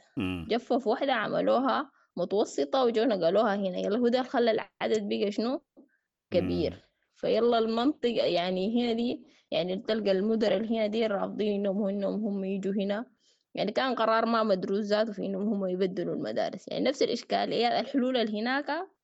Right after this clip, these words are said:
Speaker 1: مم.
Speaker 2: يعني المدرسة الب-، التانية مثلًا كانت مهيئة أكتر لأن هي تتحمل الابتدائي أكتر من دي. يعني الحمامات قريبة، الأسقف ك-، عقد، بل بغادي ديكي كانت أسقفها زينكي وفيها مشاكل يعني.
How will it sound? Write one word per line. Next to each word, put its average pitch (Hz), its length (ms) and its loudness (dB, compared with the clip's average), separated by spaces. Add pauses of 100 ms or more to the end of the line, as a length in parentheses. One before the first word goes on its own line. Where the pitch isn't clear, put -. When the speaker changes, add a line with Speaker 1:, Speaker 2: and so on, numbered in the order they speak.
(120)
Speaker 1:
مم. 190 120 -2
Speaker 2:
يعني 185 120 0
المدرسة 240 400 2
الب-، 190 160 -2
التانية 220 460 -2
مثلًا 208 360 0
كانت 220 360 -2
مهيئة 202 560 0
أكتر - 340 -2
لأن 185 220 -2
هي 208 220 -2
تتحمل 208 580 -4
الابتدائي 151 600 -4
أكتر - 420 -8
من - 160 -6
دي. - 160 -14 (280)
يعني 160 140 -6
الحمامات 185 840 -4
قريبة، 180 420 -4 (320)
الأسقف 208 540 -4
ك-، - 180 -10
عقد، 190 580 -4 (260)
بل 175 260 -2
بغادي 185 480 0
ديكي 202 320 -4
كانت 196 340 -6
أسقفها 190 420 -4
زينكي 196 560 -4
وفيها 196 340 -4
مشاكل 190 560 -6
يعني. - 380 -10